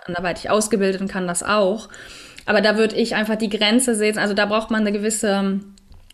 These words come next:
Traumasensibilität. Deswegen haben wir auch so viel, glaub ich, in der Weiterbildung darüber gesprochen, weil das so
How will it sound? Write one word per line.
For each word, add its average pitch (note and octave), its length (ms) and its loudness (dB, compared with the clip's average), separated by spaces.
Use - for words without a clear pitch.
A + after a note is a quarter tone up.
Traumasensibilität. G3 1300 4
Deswegen G3 320 4
haben A3 140 6
wir G#3 100 6
auch F#3 80 2
so F#3+ 100 -2
viel, G3 200 0
glaub F#3+ 180 2
ich, G3+ 120 0
in A#3 80 8
der A3+ 100 6
Weiterbildung A#3+ 680 6
darüber G#3+ 220 2
gesprochen, G#3+ 540 0
weil G3+ 200 2
das A3 180 0
so G#3 300 -2